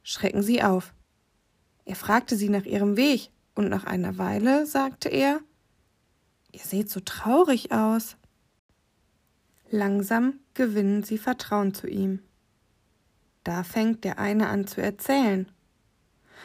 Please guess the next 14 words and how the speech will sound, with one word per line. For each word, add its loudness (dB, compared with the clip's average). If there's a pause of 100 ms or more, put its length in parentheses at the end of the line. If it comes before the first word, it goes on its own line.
(200)
„Vor 0
langer 2
Zeit 0 (200)
waren 2
wir 2
diesen -2
Weg 2
in 6
die 2
andere 4
Richtung 0
gegangen, -2 (240)
nach -2
Jerusalem. 0